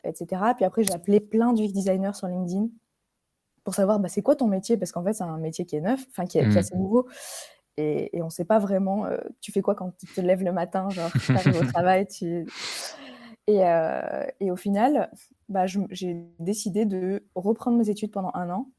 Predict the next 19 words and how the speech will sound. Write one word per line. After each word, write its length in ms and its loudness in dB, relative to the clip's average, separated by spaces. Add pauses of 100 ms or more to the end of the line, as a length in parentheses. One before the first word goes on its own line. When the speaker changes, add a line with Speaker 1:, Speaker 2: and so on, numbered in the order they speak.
(380)
Speaker 1:
Et 80 -4
donc, 120 -2
j'ai 80 -6
fait 100 -2
un 60 0
master 640 0
à 280 -4
Strat, 320 -6
école 220 -2
de 80 -2
design, 340 -4 (200)
Speaker 2:
Hmm. 180 2 (600)
Speaker 1:
qui, 120 2
en 40 2
fait, 140 2
reprend 400 2
un 80 0
peu, 320 2
euh, 160 2